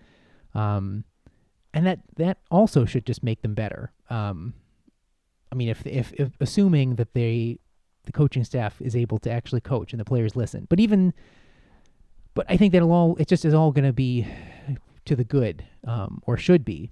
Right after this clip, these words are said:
to the good, because, um, you know, I feel like it's gotta be much more fun. You know, that game finishes last night.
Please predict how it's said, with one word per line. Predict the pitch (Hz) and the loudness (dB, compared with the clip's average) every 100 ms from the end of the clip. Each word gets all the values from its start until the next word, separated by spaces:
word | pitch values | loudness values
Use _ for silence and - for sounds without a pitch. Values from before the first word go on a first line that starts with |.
| - | -6
to | 123 | -4
the | 107 | -2
good, | 117 107 113 | -2 -2 -6
because, | 120 120 113 107 - - _ _ _ _ | -4 -2 0 -2 -8 -20 _ _ _ _
um, | 101 98 95 101 113 _ _ _ _ _ _ _ _ _ _ _ _ _ | -8 -6 -6 -8 -10 _ _ _ _ _ _ _ _ _ _ _ _ _
you | 180 | 0
know, | 135 | 2
I | 120 | 2
feel | - 170 | 4 6
like | 156 | 4
it's | 143 | 2
gotta | 165 156 147 | 0 2 2
be | 139 | 2
much | 139 143 - | 0 0 0
more | 143 | 0
fun. | 131 - 139 135 135 139 - _ - | 0 0 0 2 2 0 -4 _ -4
You | 131 | 0
know, | 117 | 2
that | 147 151 | 2 2
game | 147 131 | 2 2
finishes | 127 - 147 - 127 | 2 2 2 2 0
last | 123 123 - | 0 -2 -2
night. | 127 123 | 0 0